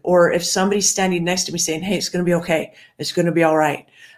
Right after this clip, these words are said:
um, you know, "Take the next step, no matter how scary it is, take the next step. You've got this. I believe in you."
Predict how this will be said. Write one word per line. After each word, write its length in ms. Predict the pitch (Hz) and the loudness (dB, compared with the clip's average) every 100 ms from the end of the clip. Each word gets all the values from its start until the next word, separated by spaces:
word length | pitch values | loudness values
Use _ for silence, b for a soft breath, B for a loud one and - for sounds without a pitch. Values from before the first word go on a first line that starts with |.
| _ | _
um, 340 | 156 156 151 - | -6 -4 -6 -4
you 120 | 160 | -6
know, 100 | 151 | -4
"Take 280 | - 151 - | -2 -2 0
the 80 | |
next 260 | 170 165 - | 0 0 0
step, 340 | - 165 - - | 2 2 2 -4
no 120 | 180 | -2
matter 220 | 170 160 | 0 -2
how 180 | 170 170 | -2 -4
scary 400 | 165 - 175 175 | -4 0 2 4
it 80 | 165 | 2
is, 160 | 156 - | -2 -2
take 220 | 156 - | -4 -4
the 80 | 165 | -4
next 240 | 160 - | -2 -2
step. 260 | - 160 - | -2 -2 -2
You've 180 | 156 - | -10 -2
got 340 | 175 165 - 165 | 0 0 0 0
this. 220 | 165 - | 0 0
I 80 | 175 | 0
believe 500 | 165 170 175 180 175 | 0 0 0 0 0
in 160 | 175 160 | -2 -2
you." 320 | 156 139 | -6 -6